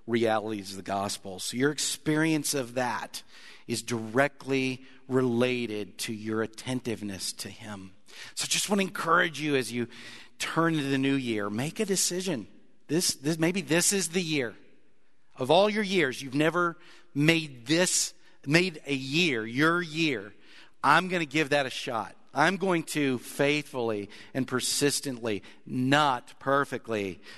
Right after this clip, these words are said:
maybe not even perfectly consistently, but this year, I'm gonna give you more attention than I have ever given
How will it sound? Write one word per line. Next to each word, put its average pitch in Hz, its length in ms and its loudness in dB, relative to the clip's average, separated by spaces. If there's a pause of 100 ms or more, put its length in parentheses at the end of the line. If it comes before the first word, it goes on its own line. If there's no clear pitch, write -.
(100)
maybe 143 400 4
not 135 220 2
even 131 400 -2 (180)
perfectly 139 520 0
consistently, 120 760 0
but 107 180 -4 (100)
this 139 320 4
year, 139 400 0 (260)
I'm 143 260 2
gonna 151 180 0
give 131 240 -2
you 131 120 -4
more 135 260 0
attention 123 520 -4
than 113 100 -2
I 113 120 -2
have 110 120 -2
ever 120 360 -2 (640)
given 123 500 0